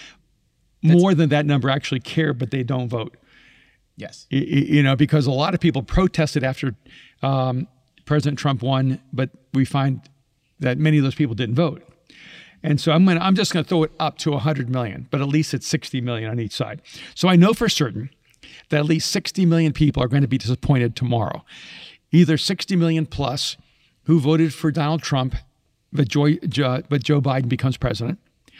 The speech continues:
Speaker 2: or sixty million plus who voted for Joe Biden, uh, and Donald Trump becomes president. And my question is, does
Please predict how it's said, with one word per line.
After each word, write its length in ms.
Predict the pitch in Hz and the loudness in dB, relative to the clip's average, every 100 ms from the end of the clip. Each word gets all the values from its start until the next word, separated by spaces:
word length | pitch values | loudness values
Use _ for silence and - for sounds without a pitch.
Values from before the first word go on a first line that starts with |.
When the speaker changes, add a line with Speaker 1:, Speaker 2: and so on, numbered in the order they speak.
| - - - | -20 -20 -6
Speaker 2:
or 200 | 139 147 | 0 0
sixty 340 | - 175 - 170 | 0 -2 0 0
million 280 | 151 143 | 0 0
plus 340 | 131 - 127 - | 2 0 0 -2
who 80 | 127 | -2
voted 240 | 131 131 | -2 -2
for 120 | - | -2
Joe 220 | 123 139 | -2 -2
Biden, 480 | 120 139 131 117 123 - - - - - - 147 | -2 -2 -2 -4 -6 -10 -20 -20 -20 -20 -8 -8
uh, 60 | - _ - | -8 _ -2
and 380 | 139 131 131 - | 0 2 -2 -4
Donald 220 | - 135 135 | -2 -2 0
Trump 180 | 135 | -2
becomes 280 | - - 131 | -2 -6 -6
president. 440 | - 143 - - _ - - - - - _ - | -4 -4 -4 -10 _ -20 -20 -20 -20 -20 _ -8
And 340 | 135 135 139 - _ _ _ _ _ - | -2 0 -2 -6 _ _ _ _ _ -4
my 260 | 151 151 214 | 0 2 0
question 420 | - 143 - 131 | -2 -4 -2 0
is, 380 | 127 127 - - _ _ _ _ _ _ _ _ - _ | 0 0 -4 -10 _ _ _ _ _ _ _ _ -20 _
does 640 | 120 117 151 180 190 - | -4 0 2 2 0 -2